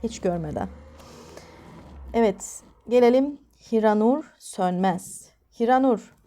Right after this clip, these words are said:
ra'lık var, on birlik var. Bu iki videoyu dinleyin mutlaka. Hem YouTube'da var hem de, e, kendi sayfamda var videolar. Çok aşağı inmeniz gerekiyor ama.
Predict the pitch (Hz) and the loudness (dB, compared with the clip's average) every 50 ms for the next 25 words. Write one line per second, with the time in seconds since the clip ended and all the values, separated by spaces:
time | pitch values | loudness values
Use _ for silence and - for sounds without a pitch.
0 | _ - 190 190 196 214 220 226 233 254 254 - - 269 262 254 262 - - _ | _ -10 -2 2 4 4 6 6 4 2 0 2 4 4 6 4 4 0 -6 _
1 | _ _ _ _ _ - - - _ - - _ - 180 185 214 214 233 247 247 | _ _ _ _ _ -20 -20 -20 _ -20 -16 _ -4 -2 0 2 2 2 2 2
2 | 262 262 - 262 262 254 254 262 - _ _ - 202 202 196 - - 208 220 190 | 0 0 2 4 4 4 4 2 -4 _ _ -4 -4 -4 -4 -4 -6 -4 -4 -2
3 | 196 208 220 233 220 202 190 196 196 196 190 185 175 170 165 - - 165 - - | 0 0 0 0 0 -2 -2 -2 -2 -2 -2 -2 -4 -6 -8 -10 -10 -12 -10 -6
4 | 196 190 214 233 - _ _ _ _ _ - 240 247 247 254 247 - 240 - - | -6 -6 -6 -6 -10 _ _ _ _ _ -4 -4 -2 -2 -4 -6 -8 -8 -4 -2
5 | 240 226 240 254 262 254 240 208 214 214 214 226 226 233 240 233 233 - 185 180 | 0 2 2 2 2 0 -4 -6 -6 -4 -4 -2 -2 -2 -2 -4 -4 -4 -4 -4
6 | 180 175 180 180 - 196 196 185 - - 165 185 190 190 185 196 202 196 190 180 | -4 -4 -6 -6 -8 -8 -10 -10 -8 -8 -8 -8 -6 -6 -6 -4 -4 -4 -2 -4
7 | 165 - _ _ _ _ _ - 190 185 185 165 156 160 185 208 233 233 - - | -4 -6 _ _ _ _ _ -14 -12 -10 -8 -6 -6 -4 -4 -6 -6 -10 -14 -16
8 | - - 196 190 - - 185 180 180 175 170 175 175 175 - - - - 185 180 | -14 -14 -14 -12 -10 -8 -6 -6 -6 -6 -8 -8 -8 -10 -10 -10 -10 -10 -10 -12
9 | - 190 185 185 214 269 | -12 -12 -12 -10 -10 -12